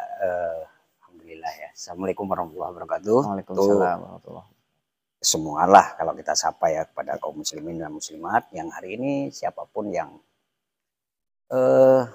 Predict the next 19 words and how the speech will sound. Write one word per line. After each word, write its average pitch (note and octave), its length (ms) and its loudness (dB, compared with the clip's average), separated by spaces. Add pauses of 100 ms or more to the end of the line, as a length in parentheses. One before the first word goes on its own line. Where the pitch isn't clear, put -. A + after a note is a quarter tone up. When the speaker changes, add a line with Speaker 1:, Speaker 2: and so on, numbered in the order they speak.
(360)
Speaker 1:
senantiasa G2+ 760 2
lah F2+ 180 4
ya, E2 160 -8 (240)
em, E2+ 480 -6 (560)
memantengi F#2+ 720 -2
channel D#2+ 640 -6
Mukhtalifun E2 480 -8
Alwan D#2+ 340 -2
ini E2 300 -14 (420)
dalam D#2 280 -16
kajian-kajian D#2+ 800 -12 (280)
yang D#2 200 -16
kami E2 180 -12
sampaikan. - 560 -8 (960)
Kemudian B2+ 360 6
yang C#3 160 4
terkhusus A#2+ 500 -2
tentu G#2+ 340 0
kepada, F2 680 0